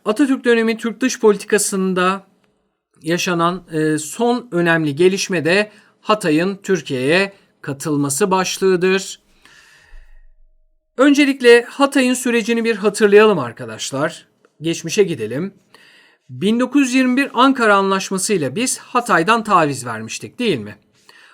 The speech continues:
Fransız mandası altındaki Suriye'ye bırakmıştık. İkinci Dünya Savaşı tehlikesine karşı Fransa, Almanya'nın bizzat tehdidi altında olduğu için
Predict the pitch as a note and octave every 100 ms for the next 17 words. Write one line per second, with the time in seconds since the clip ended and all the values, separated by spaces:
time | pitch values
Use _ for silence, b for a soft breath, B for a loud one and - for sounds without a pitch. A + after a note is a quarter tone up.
0 | b - G3+ A3+ G3+ D#3+ E3+ E3 E3 G#3
1 | F#3+ - C#3 C3 C3+ C4+ - G#3 F#3+ D3
2 | B2 A2+ A2 G#2+ G#2+ - - - - _
3 | _ _ _ _ _ _ _ b b b
4 | b b _ - D3 A#3+ A#3+ A#3 A#3 C#4
5 | D#4+ D4 A3+ G3 F3+ G3 F#3 F#3+ F#3+ G#3+
6 | B3+ - D#3 A#2+ - C3+ E3+ G#3 b b
7 | b - D#3 G3 G#3+ F#3+ D3 G2+ - _
8 | _ _ _ _ C#3 D#3 F3 G#3 G3+ E3
9 | C3+ C#3+ G3+ F3+ D#3 - D3+ C#3 F3 B3
10 | A#3 - D3 B2 C3 C#3 F#3 D#4 - -
11 | C#3+ C#3+ -